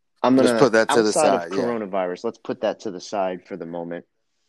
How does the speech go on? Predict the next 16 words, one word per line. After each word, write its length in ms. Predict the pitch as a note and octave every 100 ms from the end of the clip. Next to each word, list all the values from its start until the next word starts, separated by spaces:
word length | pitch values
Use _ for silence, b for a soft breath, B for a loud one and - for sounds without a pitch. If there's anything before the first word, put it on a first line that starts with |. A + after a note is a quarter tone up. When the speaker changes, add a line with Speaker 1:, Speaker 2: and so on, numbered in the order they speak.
| _ _ _ _ - -
Speaker 1:
Let's 80 | -
put 220 | - A#2
that 180 | A#2 G#2
to 100 | G#2+
the 60 | F#2+
side. 380 | - G2 E2+ - _ _ -
What 260 | G#2 C#3+
are 80 | E3
you 220 | C3 B2
looking 460 | B2+ A#2+ A#2 A2+ G#2
for? 560 | - G#2+ F#2 F2 D#2+ -
Let's 240 | G#2+ B2
expand 760 | B2+ - - - A#2 A2 G#2 - _ _
past 320 | A2+ G2 -
day 140 | G#2
one. 320 | F#2+ F#2+ E2